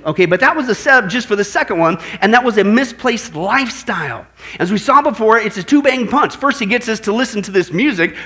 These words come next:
that we put in our ears to get us to think about all the wrong things to keep the peace of God from flowing. Remember the scripture, Philippians four? "Think about that which is right, excellent, praiseworthy, trustworthy, admirable, and true." What? Then what's gonna happen? Peace of God's all over the place.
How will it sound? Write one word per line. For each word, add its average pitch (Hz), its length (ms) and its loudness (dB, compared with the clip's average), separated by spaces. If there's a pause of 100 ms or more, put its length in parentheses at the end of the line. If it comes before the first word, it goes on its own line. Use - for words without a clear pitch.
that 196 120 2
we 196 80 -2
put 269 180 0
in 226 60 4
our 190 120 2
ears 226 340 4
to 196 80 -2
get 240 140 0
us 220 120 -6
to 214 80 -2
think 233 160 -4
about 214 220 2
all 233 160 4
the 220 80 -2
wrong 214 260 4
things 226 440 -2 (200)
to 240 100 0
keep 214 200 -2
the 202 220 2 (160)
peace 262 200 2
of 180 80 2
God 226 180 4
from 170 140 -4
flowing. 240 300 2
Remember 226 200 -2
the 226 100 -2
scripture, 247 380 -4
Philippians 226 400 0
four? 247 240 4 (220)
"Think 254 140 2
about 240 240 4
that 226 140 4
which 220 180 0
is 170 120 -2
right, 233 280 4 (160)
excellent, 226 520 0
praiseworthy, 233 560 0
trustworthy, 240 640 -2
admirable, 226 440 4
and 214 200 2
true." 247 200 -2
What? 240 440 2
Then 233 160 4
what's 240 160 2
gonna 226 180 4
happen? 233 220 4 (180)
Peace 294 240 4
of 190 80 -2
God's 220 300 4
all 208 80 4
over 196 140 4
the 170 60 -2
place. - 380 -6